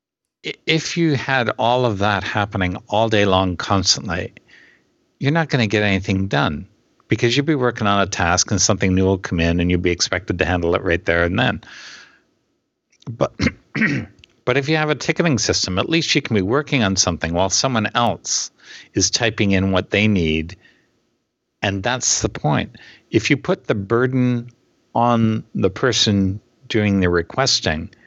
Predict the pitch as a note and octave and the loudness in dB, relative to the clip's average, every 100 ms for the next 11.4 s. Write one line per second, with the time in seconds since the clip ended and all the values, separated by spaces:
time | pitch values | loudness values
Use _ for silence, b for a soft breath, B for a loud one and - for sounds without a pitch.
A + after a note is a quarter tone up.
0 | b b b b - G#2+ F#2+ G#2+ B2 B2+ | b b b b -2 0 2 2 2 2
1 | B2 A2+ G2+ A#2+ - A2+ G2+ F2 G#2+ G#2+ | 2 2 2 0 0 2 2 2 0 2
2 | G2 - G2+ C3 - E2+ D#2+ A2 B B | 0 2 2 2 2 2 0 -2 B B
3 | B B B _ _ _ _ _ _ _ | B B B _ _ _ _ _ _ _
4 | _ _ _ - A2+ G#2 B2 - A2 - | _ _ _ -4 2 2 2 2 2 0
5 | G#2 - F#2 F2+ F2 F2+ - _ _ - | -2 0 2 2 2 -2 -8 _ _ -6
6 | G2 G2 - F#2+ F#2 F#2 - - F2 F2+ | -2 0 2 2 2 0 0 0 0 0
7 | C#3 D#3 - F#2 A#2 A#2 A#2+ C#3+ D3+ C3 | 2 0 0 0 0 0 0 0 0 0
8 | G#2+ G#2 A2+ G2+ F2+ F2 G2 - - - | -2 -2 0 2 0 0 -2 -4 -4 -8
9 | - B B B B B _ _ _ _ | -8 B B B B B _ _ _ _
10 | _ - - G2 F#2+ D#3 D#3 D3+ C#3 B2 | _ -10 -2 -2 0 0 2 2 0 0
11 | C3+ C3 - | -2 -2 -4